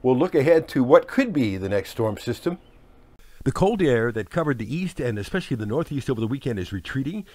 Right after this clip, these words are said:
That warm air in the middle of the country is starting to spread eastward, and I think will be well entrenched in, uh, through much of the eastern, uh, and especially southeastern U S as we get later in the week, and temperatures will continue to warm. Look at the war-,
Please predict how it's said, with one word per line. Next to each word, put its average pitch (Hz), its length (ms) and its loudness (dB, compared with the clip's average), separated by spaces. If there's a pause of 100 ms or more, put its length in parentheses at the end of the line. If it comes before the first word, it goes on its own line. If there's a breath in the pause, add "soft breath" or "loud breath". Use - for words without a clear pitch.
That 110 180 -4
warm 165 320 -2
air 160 160 2
in 135 100 0
the 117 60 -2
middle 147 200 0
of 123 40 -2
the 117 60 -6
country 147 420 -6
is 101 80 -8
starting 135 320 -6
to 87 120 -10
spread 147 420 -4
eastward, 104 480 -8 (300 soft breath)
and 101 160 -6
I 120 80 -2
think 123 260 -8
will 110 80 -6
be 104 140 -4
well 131 260 -2
entrenched 123 560 -6
in, 107 240 -6
uh, 98 240 -4
through 120 160 -8
much 135 240 -6
of 120 60 -10
the 110 120 -10
eastern, 127 460 -8
uh, 104 260 -8
and 110 260 -10
especially 160 500 -10
southeastern 147 580 -8
U 90 180 -6
S 90 220 -6 (300 soft breath)
as 95 160 -8
we 101 100 -10
get 110 240 -6
later 120 260 -4
in 110 80 -4
the 98 80 -8
week, 117 280 -6 (200 soft breath)
and 76 140 -16
temperatures 110 400 -10
will 107 140 -8
continue 113 400 -10
to 104 80 -8
warm. 107 360 -6 (300 loud breath)
Look 208 220 -4
at 170 100 -8
the 123 160 -4
war-, 120 480 -4